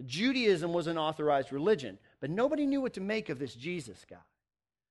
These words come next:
So these guys go and they complain to the government, and the government says, "Well, we can't have that." So they throw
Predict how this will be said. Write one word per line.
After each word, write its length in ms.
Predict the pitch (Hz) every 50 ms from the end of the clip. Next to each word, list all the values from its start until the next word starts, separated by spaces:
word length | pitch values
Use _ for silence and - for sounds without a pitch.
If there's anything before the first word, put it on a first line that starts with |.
| _ _ _ _ _ _ -
So 180 | - 240 254
these 200 | 254 247 247 196
guys 300 | - 254 269 285 285 190
go 140 | 180 226 220
and 80 | 214 208
they 60 | 202
complain 880 | 202 - 175 170 - - 202 214 226 233 226 214 196 170 151 139 131 - -
to 120 | - - 147
the 100 | 165 143
government, 500 | 123 190 196 180 160 131 120 113 107 - -
and 120 | 143 147
the 60 | 151
government 340 | 147 185 185 175 180 160 147
says, 280 | - 175 156 151 127 131
"Well, 460 | 143 143 135 139 - - 139 135 135
we 100 | 139 151
can't 260 | 147 - 160 139 120 123
have 220 | 135 123 123 113
that." 220 | 143 165 151 -
So 80 | - 139
they 100 | 131 127
throw 460 | 120 - 156 180 190 190 190 185 185